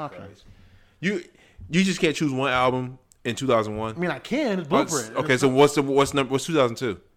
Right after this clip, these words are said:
Speaker 2: Uh, hold on. Two thousand two. I think two thousand two is Eminem
Speaker 1: This
Speaker 2: show.
Speaker 1: nigga has a whole list. Look at this. This nigga got a PowerPoint.
Speaker 2: Yeah, Eminem show for two thousand and two. And then if we doing three of 'em, uh, Lord Willin' from the Clips. And then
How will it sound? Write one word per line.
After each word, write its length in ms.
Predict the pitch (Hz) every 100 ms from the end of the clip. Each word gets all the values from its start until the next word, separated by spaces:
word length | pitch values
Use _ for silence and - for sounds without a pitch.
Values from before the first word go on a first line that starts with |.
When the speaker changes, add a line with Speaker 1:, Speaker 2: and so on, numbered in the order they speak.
| _
Speaker 2:
Uh, 200 | 135 147
hold 160 | 143 135
on. 100 | 104 -
Two 80 | 120
thousand 260 | 123 117
two. 160 | - 127
I 40 |
think 160 | 156 170 -
two 80 | 180
thousand 220 | 185 160
two 120 | 175 139
is 40 |
Eminem 280 | 131 131 120
Speaker 1:
This 120 | 233
Speaker 2:
show. 60 | 294
Speaker 1:
nigga 180 | 202 147
has 280 | 165 139
a 60 | 110
whole 380 | - 156 143 123
list. 320 | 117 90 -
Look 120 | 165
at 80 | 123
this. 260 | 95 85 - _ _ _ -
This 100 | 185
nigga 80 |
got 120 | 131 110
a 20 |
PowerPoint. 540 | - 131 117 113 90 - _ _
Speaker 2:
Yeah, 240 | 156 117
Eminem 260 | 139 165 156
show 160 | - 110
for 100 | -
two 100 | 120
thousand 320 | 113 110 104
and 100 | 98
two. 200 | 123 104 101 _ -
And 140 | 120
then 360 | 113 110 101 - _ _ _ -
if 80 | 127
we 60 |
doing 240 | 123 123 110
three 200 | 127 127
of 140 | 127
'em, 300 | 117 117 113 -
uh, 280 | 110 110 104
Lord 300 | 104 127 120
Willin' 260 | 123 120 113
from 140 | 113
the 40 | 107
Clips. 500 | - 120 120 - - _ _ _ _ _ _ _ _ _ _ _ -
And 200 | 104 107
then 840 | 110 110 110 110 110 107 107 107